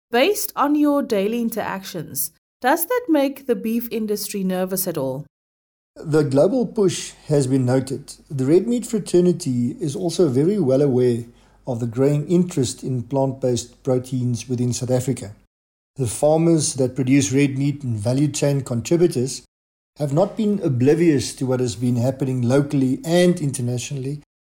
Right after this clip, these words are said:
Speaker 2: and has been researching ways to engage with its consumers in an effort to stay ahead of the curve.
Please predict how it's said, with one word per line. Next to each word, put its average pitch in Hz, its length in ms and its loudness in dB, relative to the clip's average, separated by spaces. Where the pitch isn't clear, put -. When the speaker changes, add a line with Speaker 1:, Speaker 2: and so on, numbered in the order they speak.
Speaker 2:
and 165 120 2
has 175 140 6
been 190 340 4
researching 175 760 4
ways 143 460 2
to 131 200 0
engage 131 560 2
with 135 140 0
its 127 140 -2
consumers 151 760 0
in 147 60 2
an 156 180 0
effort 185 320 4
to 165 80 -2
stay 156 320 2
ahead 127 240 4
of 143 100 6
the 127 100 2
curve. 123 380 -4